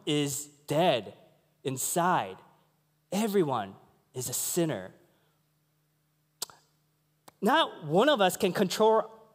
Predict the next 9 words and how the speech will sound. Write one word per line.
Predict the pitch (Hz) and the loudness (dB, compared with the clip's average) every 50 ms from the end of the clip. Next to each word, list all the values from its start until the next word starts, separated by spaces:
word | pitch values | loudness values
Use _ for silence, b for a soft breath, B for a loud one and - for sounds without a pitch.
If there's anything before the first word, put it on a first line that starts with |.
| _ _ - | _ _ 0
ourselves | 160 165 156 - - 180 175 175 170 165 160 - | 0 0 0 0 2 2 4 4 4 2 0 -2
feeling | - - 185 170 165 160 165 175 - - | 0 2 2 4 4 2 0 -2 -6 -4
angry | - 180 220 269 254 269 240 185 147 | -2 -2 -2 -2 -2 -2 0 0 0
at | 135 - | 0 0
anyone, | - 135 135 131 123 117 110 110 | -2 -4 -2 -2 -2 -4 -4 -2
right? | 120 143 208 240 - - | -2 -2 -2 -2 -2 -4
It's | 185 175 - - | -6 -6 -4 -2
not | 226 254 269 226 | 0 0 0 2
like | 247 254 247 226 | 4 2 2 2